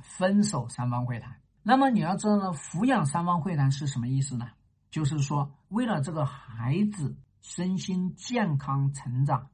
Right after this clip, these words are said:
要你是一方，这个男人是一方，还有协助抚养人是一方。那么去谈，要谈什么呢？第一个要谈的是，我们是没有缘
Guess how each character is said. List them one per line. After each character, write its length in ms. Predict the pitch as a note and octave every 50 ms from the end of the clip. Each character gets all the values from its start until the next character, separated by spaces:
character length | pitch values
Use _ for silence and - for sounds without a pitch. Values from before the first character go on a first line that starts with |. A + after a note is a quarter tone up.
| _ _ -
要 440 | - F3 F3 E3 D3 C#3+ - - - _ _ _ _
你 460 | - D3 D3 D#3 D#3 C#3+ C#3 B2 A2
是 220 | - - - G3+ F#3+
一 120 | E3 D3+ D3+
方， 420 | C3+ - C3+ B2+ B2 C#3 C#3 C#3 - _ _ _ _ _ _ _ -
这 160 | - D#3+ D3+
个 320 | C#3 D3+ D3 C#3 B2+ A#2+
男 320 | B2 C3 C#3+ C#3 C3+ D3 F#3+
人 240 | A3+ A3 F3 D#3 D3+
是 180 | C#3 - D#3
一 140 | C#3 C3+ C3
方， 340 | C3 - C3+ B2 B2 C#3 - - - - -
还 180 | - C3+ D3 F3
有 200 | G3 F#3+ F3 D3
协 440 | C3+ - - - - C#3+ C#3+ E3+ G3+
助 200 | G#3+ C4+ G#3+ D#3
抚 240 | C3+ - - C3+
养 240 | C#3+ D#3 D3+ C3+ B2
人 300 | A#2 A#2 A#2 A#2+ C#3 - -
是 240 | - - - D#3 D3
一 140 | C3+ C3+ C3
方。 340 | C3 B2+ A#2+ A#2+ B2+ C3 - - _ _ _ _ _
那 140 | - B3 C4
么 160 | C4+ C#4 C#4
去 240 | G#3+ - C#4 C4 F#3+
谈， 600 | C#3 - - - C#3 A#2 A#2+ C#3 F3+ G#3+ G#3+ - - _ _ _ _ _ _ -
要 200 | B3 C4 C#4 G#3+
谈 340 | - - - C3+ E3+ G#3+
什 220 | G#3+ - - D3 A#2+
么 140 | C3 C3+ C3
呢？ 180 | B2 B2+ C#3 - _ _ _ _ _ _ _ _
第 160 | - E3+ F3+
一 60 | F3+
个 240 | F3 F3 E3 C3+ - _ _ _ _ -
要 200 | - D#3 D#3 C#3+
谈 240 | - - B2+ B2
的 80 | C3+ C#3
是， 300 | C3+ - - C#3 - - - _ _ _ _ _
我 180 | - C3+ C#3 D3
们 420 | D3+ F3 G3 G3+ G#3 G#3 G#3 - - _ _ _ - -
是 500 | - - - - G#3 G3+ F#3 D3 C#3 - - _ _
没 260 | C#3+ C#3 E3 G3 A#3
有 160 | A#3+ G#3 E3+
缘 640 | C#3+ C3 B2 B2 B2 A#2+ A#2+ C3 D3+ F3+ G#3+ A3+ G#3